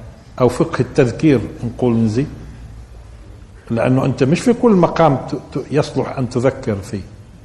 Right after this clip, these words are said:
يعني بمعنى ن-، نعطي أمثلة. إنسان في حالة غضب شديد، إحنا أول شيء منهديه، منهديه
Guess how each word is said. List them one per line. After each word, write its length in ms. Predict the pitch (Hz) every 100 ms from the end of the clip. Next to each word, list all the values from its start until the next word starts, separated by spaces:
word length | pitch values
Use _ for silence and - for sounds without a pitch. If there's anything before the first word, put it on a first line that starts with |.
| - - - -
يعني 200 | 117 123
بمعنى 460 | 127 131 113 107 98 - - - - - - - -
ن-، 60 | 135 -
نعطي 380 | 139 139 - 131
أمثلة. 360 | 135 120 113 107 - - - - - - -
إنسان 440 | 127 - 165 175 180
في 180 | 160
حالة 200 | - 160
غضب 340 | 127 147 151 127
شديد، 480 | - 127 143 110 - - - - - - - - - - - - - _ - -
إحنا 200 | - 170
أول 200 | 185 185
شيء 160 | - 170
منهديه، 460 | 175 185 185 220 190 - - - - - - - - - - - - - -
منهديه 580 | 147 143 147 127 139 135